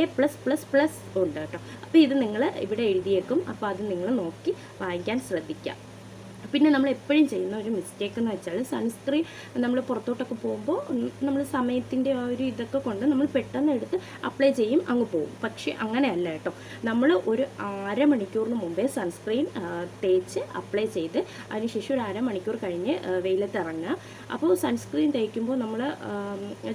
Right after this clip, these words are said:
ചിലരൊക്കെ ഇങ്ങനെ ക്രീം ഇടുന്ന പോലെ കുറച്ച് കുറച്ച് മാത്രം ഫൗണ്ടേഷനൊക്കെ ഇടുന്ന പോലെ അപ്ലൈ ചെയ്യുന്ന രീതി കണ്ടിട്ടുണ്ട്. അങ്ങനെയല്ല, നമ്മളിപ്പോൾ ത്രീ ഫിംഗർ അല്ലെങ്കിൽ ടു ഫിംഗർ റൂളിലാണ് കേട്ടോ അപ്ലൈ ചെയ്യേണ്ടത്. ഇപ്പോൾ നമ്മൾ, ആ, അത് എങ്ങനെയാണെന്ന് ഞാൻ കാണിച്ചു തരാം. അതിന് മുന്നായിട്ടൊരു കാര്യം പറയാം. അപ്പോൾ നമ്മൾ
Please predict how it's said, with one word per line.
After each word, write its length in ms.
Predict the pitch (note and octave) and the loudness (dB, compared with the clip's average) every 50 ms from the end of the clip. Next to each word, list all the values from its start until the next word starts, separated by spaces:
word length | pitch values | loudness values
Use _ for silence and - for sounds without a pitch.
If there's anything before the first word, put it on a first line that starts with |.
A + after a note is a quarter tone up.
| - - | -4 -4
ചിലരൊക്കെ 440 | B3+ A#3 A#3+ A#3+ A#3+ A3+ - - C4+ | -2 -2 -2 -2 -4 -4 -2 0 0
ഇങ്ങനെ 360 | - - A3+ A3+ A3 A3+ A3+ A3 - | 0 0 -2 -2 -2 -4 -6 -4 -2
ക്രീം 240 | C#4 C#4 C4+ B3+ B3 | 0 2 2 2 0
ഇടുന്ന 240 | A3 G#3 G3+ G#3+ G#3+ | 0 -2 -4 -6 -6
പോലെ 280 | G3 G3+ G3+ A3 D#4 G4 - - - - - - - | -6 -4 -2 -2 -4 -4 -6 -12 -16 -18 -6 -2 0
കുറച്ച് 260 | C#4 D#4 C4 - D4 | 0 0 0 0 -2
കുറച്ച് 320 | B3 A#3 G#3+ - - C#4+ | -2 -2 -4 -6 -6 -4
മാത്രം 480 | C4 A3+ G3+ G3+ G3 G3 - C4+ E4 D#4+ | -4 -4 -4 -4 -6 -4 -4 -4 -4 -2
ഫൗണ്ടേഷനൊക്കെ 640 | - A#3 G#3 G3+ F#3+ G#3 - - A#3+ A3 A3 - A#3 | -4 -4 -4 -4 -4 -6 -6 -6 -6 -6 -4 -4 -4
ഇടുന്ന 240 | G3+ F#3+ G3 G3+ | -2 -2 -4 -6
പോലെ 260 | A3 A#3 G3 F#3 G#3+ C#4+ | -4 -4 -4 -4 -4 -4
അപ്ലൈ 320 | - - A3 - G3 G3+ | -6 -8 -4 -2 -2 -2
ചെയ്യുന്ന 300 | G3+ G#3+ G3 G3 G#3 A3 | -2 -4 -6 -6 -6 -6
രീതി 280 | G3 F#3 F#3 F#3 A#3 A3 | -2 0 0 0 0 0
കണ്ടിട്ടുണ്ട്. 420 | G3 E3+ E3 D#3+ - D#3+ D#3+ - | -2 -2 -4 -4 -6 -6 -6 -6
അങ്ങനെയല്ല, 480 | - - F3+ F3+ F#3 G#3 A3 F#3 F3+ G3 | -6 -6 -4 -4 -4 -4 -4 -4 -4 -4
നമ്മളിപ്പോൾ 380 | G#3+ G#3 G3+ A3 A3+ - C4+ C4 - - | -4 -4 -4 -4 -4 -4 -6 -6 -4 -4
ത്രീ 180 | C4 B3+ B3+ C4 | -2 -2 -2 -2
ഫിംഗർ 340 | - C#4 C4+ C4 C#4+ E4 - - | -2 -2 -2 0 0 -2 -2 -2
അല്ലെങ്കിൽ 300 | A3 G#3+ G#3+ A3+ B3+ B3+ - B3 | -4 -2 -2 -2 -4 -4 0 0
ടു 140 | A3 G#3 G3 A#3+ | 0 0 0 0
ഫിംഗർ 260 | A#3+ B3 B3 D4 C#4 | -2 2 2 2 2
റൂളിലാണ് 420 | C4 G3+ F#3 F3+ F3+ F3+ F3 F3 | 2 2 2 2 2 2 0 -2
കേട്ടോ 220 | G3 F3+ F3+ - A3+ | -2 -4 -2 -2 -4
അപ്ലൈ 260 | F#3 F3 - G3+ G3 | -4 -4 -2 -2 -2
ചെയ്യേണ്ടത്. 640 | F#3 - F3 E3+ E3 F3 F3+ F3+ - - - - - | 0 0 -2 0 0 -2 -4 -4 -6 -10 -14 -14 -14
ഇപ്പോൾ 140 | - - E4 | 0 6 6
നമ്മൾ, 240 | D#4 D4 C#4+ D4+ D#4+ | 6 8 6 4 4
ആ, 260 | E4+ F4+ - - A#3 A3 G#3+ G#3 G#3 A3 G#3+ | 2 0 0 -2 -2 0 2 0 0 0 0
അത് 120 | A3+ A3+ B3+ | 0 0 0
എങ്ങനെയാണെന്ന് 460 | A#3 G#3 G#3 G#3 B3 C4 B3+ B3+ B3 | 0 0 0 2 2 2 4 4 2
ഞാൻ 120 | A#3 A3 G#3 | 0 0 -2
കാണിച്ചു 320 | G3 E3+ E3+ F#3+ F#3 - | -4 -4 -4 -4 -2 -2
തരാം. 220 | G#3+ E3 F#3+ - - | -2 0 0 -2 -4
അതിന് 180 | - G#3 A3 | -4 -2 -2
മുന്നായിട്ടൊരു 480 | A3+ G#3+ F#3+ F#3+ F#3+ G3+ A3 - A3+ G#3+ | -2 -2 -2 -2 -4 -4 -4 -4 -4 -4
കാര്യം 320 | F#3+ F#3 F3 E3 F3 G3 | -4 -4 -6 -4 -4 -4
പറയാം. 260 | F3+ E3 D#3+ E3+ A3+ D#4 - - - - - - | -4 -4 -4 -4 -4 -4 -4 -8 -14 -16 -10 -10
അപ്പോൾ 160 | A3 G#3 C4+ | -2 0 2
നമ്മൾ 280 | C4+ B3+ A#3 A#3 B3 | 2 2 2 2 0